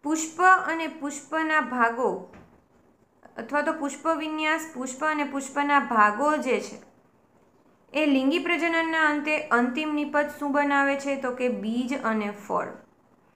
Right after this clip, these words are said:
એટલે કે લિંગી પ્રજનનના અંતે જે અંતિમ નિપજ બનવી જોઈએ એ કઈ છે? તો કે બીજ અને ફળ જે છે એ એની અંતિમ નિપજ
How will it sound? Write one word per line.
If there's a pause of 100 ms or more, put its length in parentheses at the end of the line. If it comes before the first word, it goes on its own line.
(380)
એટલે
કે (2250)
લિંગી
પ્રજનનના
અંતે (120)
જે
અંતિમ
નિપજ
બનવી
જોઈએ
એ
કઈ
છે?
તો
કે (360)
બીજ
અને
ફળ
જે
છે
એ
એની (120)
અંતિમ
નિપજ